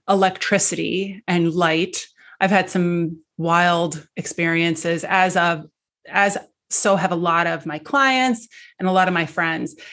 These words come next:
And so I always wonder, you know, are flickering lights, things like that, T V going on and off, should we chalk those up to just being, you know, time to call the electrician?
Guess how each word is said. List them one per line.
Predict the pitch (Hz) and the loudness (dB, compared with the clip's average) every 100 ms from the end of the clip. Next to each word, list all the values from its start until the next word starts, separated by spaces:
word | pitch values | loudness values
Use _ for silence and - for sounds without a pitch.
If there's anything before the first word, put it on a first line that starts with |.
| - | -4
And | 226 | 2
so | |
I | 269 | 4
always | 302 349 392 | 4 2 0
wonder, | 220 220 214 175 | 0 0 2 0
you | 170 | 0
know, | 170 | -2
are | 165 | -4
flickering | - 277 302 269 | -4 -2 0 2
lights, | 214 202 208 202 208 202 | 2 4 2 2 -2 -4
things | - 220 220 | -6 -6 -2
like | 202 - | -2 2
that, | 180 180 180 - | 2 4 2 -4
T | 208 | -6
V | 202 | -4
going | 185 190 180 | -2 -2 0
on | 180 175 | -2 -2
and | |
off, | 175 175 170 - - - | 0 0 -2 -6 -12 -12
should | 175 - 247 | -4 -2 0
we | 220 | 0
chalk | - 262 254 | 2 2 4
those | 247 226 220 | 2 2 2
up | 214 214 | 0 0
to | 180 | -4
just | 202 202 | -4 -2
being, | 196 190 185 180 185 | 0 2 2 0 -2
you | 175 | -4
know, | 175 165 | -2 -4
time | - 196 | -2 -2
to | 190 | -2
call | - 196 | -2 0
the | |
electrician? | 185 170 160 277 269 - 285 285 285 | 2 -2 -2 -2 0 0 2 0 -2